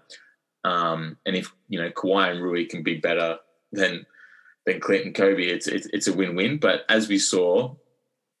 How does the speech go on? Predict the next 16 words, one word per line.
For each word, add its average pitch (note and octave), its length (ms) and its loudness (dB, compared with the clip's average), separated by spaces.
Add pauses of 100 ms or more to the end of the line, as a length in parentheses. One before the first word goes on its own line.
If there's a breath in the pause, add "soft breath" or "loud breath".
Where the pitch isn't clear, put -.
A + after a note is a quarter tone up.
(100)
uh, F2+ 200 0
Clint A2+ 300 0
Capela E2 640 0
was, E2 480 -4
um, D#2+ 540 -4
absolute F#2 500 -2
beast E2 320 -2
mode. D#2+ 360 -2 (640 loud breath)
He F2 120 -2
was, E2+ 600 -2 (180)
um, E2 580 -2
I - 60 -4
think G2+ 300 -4
he A#2 140 -6
was, G#2+ 180 -2
like, - 160 2